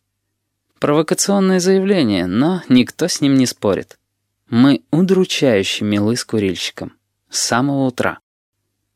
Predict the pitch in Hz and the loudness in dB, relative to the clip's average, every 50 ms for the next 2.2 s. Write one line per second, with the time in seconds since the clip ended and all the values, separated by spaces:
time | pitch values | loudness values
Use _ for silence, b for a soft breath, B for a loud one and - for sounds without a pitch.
0 | _ _ _ _ _ _ _ _ _ - 117 127 123 - 165 160 156 - - 156 | _ _ _ _ _ _ _ _ _ 0 2 2 2 2 0 -2 -2 0 0 2
1 | 147 131 127 123 127 127 139 135 - 147 143 135 110 98 - - 101 98 95 - | 4 4 4 4 4 4 2 0 2 2 2 2 2 0 -2 -2 -4 -4 -4 -4
2 | - - - | -6 -10 -10